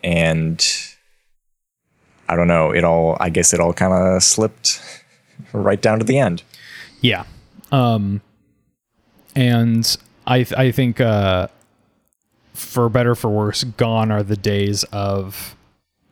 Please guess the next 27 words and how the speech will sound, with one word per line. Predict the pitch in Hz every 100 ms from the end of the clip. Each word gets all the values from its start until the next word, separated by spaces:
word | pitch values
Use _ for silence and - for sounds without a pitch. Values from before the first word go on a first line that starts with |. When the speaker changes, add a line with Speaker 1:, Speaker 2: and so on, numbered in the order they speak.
| _ -
Speaker 2:
you | 127
know, | 113 104 101 - -
watching | 107 110 110 113 104
this | 101 101 98 - - - - _ _ _ _ -
on, | 127 113
like, | 120
a | 113
pseudo | - 135 123 117
live | 104 95 98 -
broadcast | 98 98 101 104 - 95 98 - -
now, | 92 92 92
right? | 92 92 104 - _ _ _ _ _ _ _ 101
Um, | 98 92 90 90 - _ _ _ _ _ _ _ -
it's | 143 139
almost | 156 -
tough | 151
because | 135 127 123
it | 104
doesn't, | 127 139 127 113 - _ _ _ _ _ _ _ _ _ _ _ _ _ -
I | 120
think | - 185 -
there | 156
was | 135
something | - 120 123 110
to | - 131
the | 113
spectacle | - - - 113 - 117 - 101 90 92